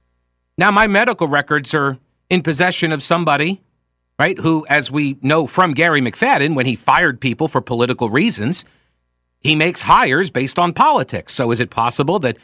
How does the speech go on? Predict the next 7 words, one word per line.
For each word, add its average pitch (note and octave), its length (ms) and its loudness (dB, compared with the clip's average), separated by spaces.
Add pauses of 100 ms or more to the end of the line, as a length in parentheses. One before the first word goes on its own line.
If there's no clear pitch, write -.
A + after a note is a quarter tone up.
(160)
he C3+ 140 -4
could C3 180 -4
take B2 220 -4
political B2 500 -2
retribution B2+ 640 -2
against A3 260 -2
somebody? C4 440 0